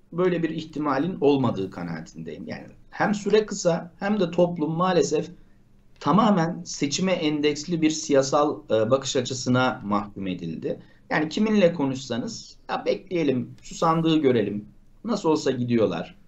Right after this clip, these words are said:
bu iş bitti." tarzı bir bakış açısına. Yani şu an insanların bu büyük sabrı, korkunç sabrı önümüzdeki altı ay içerisinde seçim olacağı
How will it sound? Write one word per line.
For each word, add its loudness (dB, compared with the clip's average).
bu -4
iş -4
bitti." -2
tarzı 0
bir -4
bakış 0
açısına. -2
Yani 0
şu -4
an -2
insanların 0
bu -2
büyük 2
sabrı, 0
korkunç 2
sabrı 0
önümüzdeki 0
altı 2
ay 2
içerisinde -4
seçim 0
olacağı 2